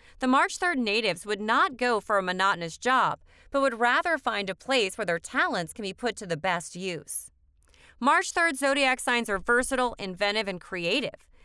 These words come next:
They're often taking up plans and designs drawn out by their imaginative minds.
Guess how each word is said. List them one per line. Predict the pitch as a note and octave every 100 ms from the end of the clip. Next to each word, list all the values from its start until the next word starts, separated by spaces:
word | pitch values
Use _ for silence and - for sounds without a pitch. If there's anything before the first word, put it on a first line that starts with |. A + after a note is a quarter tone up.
| -
They're | C#4+ -
often | D#4+ G#4+ F#4+ C#4+
taking | D4 D4 D4+ B3+
up | G#3+ -
plans | - G3 G#3+ A#3
and | A3
designs | E3+ E3+ F#3+ G3+ G#3+ -
drawn | - G3 B3+ C4
out | G3+ G3+ G#3
by | G3
their | F#3+ G3
imaginative | G#3+ E3 E3 E3 G3 - B3+ B3
minds. | A#3+ D4 B3 - - -